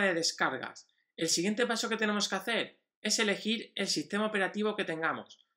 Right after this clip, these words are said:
Por ejemplo, yo estoy ahora mismo en Mac, con lo cual yo me he descargado este enlace. Si estáis en Windows podéis descargar el instalador desde Windows, desde Linux, etcétera.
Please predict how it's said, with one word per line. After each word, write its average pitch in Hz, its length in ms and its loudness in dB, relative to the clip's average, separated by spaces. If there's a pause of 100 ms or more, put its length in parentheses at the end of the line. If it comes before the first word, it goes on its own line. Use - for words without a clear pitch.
(140)
Por 160 140 2
ejemplo, 139 400 -2
yo 196 120 0
estoy 202 260 2
ahora 196 160 6
mismo 214 400 0
en 170 160 -4
Mac, 165 500 -2
con 170 140 0
lo 180 160 2
cual 196 400 2
yo 175 160 -2
me 185 80 2
he - 20 2
descargado 185 760 2 (200)
este 185 240 -4
enlace. 135 540 -4 (160)
Si - 160 0
estáis 170 300 4
en 180 140 0
Windows 233 320 0
podéis 165 360 2
descargar 170 480 0
el 156 60 0
instalador 143 440 -2
desde 165 260 2
Windows, 220 600 0
desde 147 260 0
Linux, 220 640 0
etcétera. - 540 -6